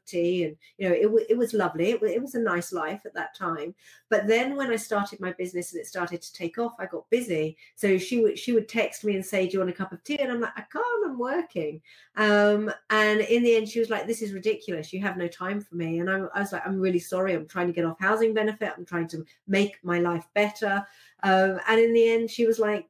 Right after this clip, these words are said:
"Go scratch. I'm not even coming." You know, we were getting married and she was like, "I'm not coming to your wedding. I'm not, I'm not in-,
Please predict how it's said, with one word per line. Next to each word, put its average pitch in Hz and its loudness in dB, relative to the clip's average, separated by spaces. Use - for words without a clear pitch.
"Go 202 0
scratch. 214 -6
I'm 185 -2
not 190 -2
even 185 -2
coming." 185 -2
You 180 2
know, 175 4
we 175 2
were 180 2
getting 180 2
married 185 2
and 175 -4
she - -10
was 185 -6
like, - -2
"I'm 196 -2
not 185 -4
coming 170 0
to 165 -12
your 165 0
wedding. 165 0
I'm 170 0
not, 170 -4
I'm 175 0
not 175 0
in-, 175 -2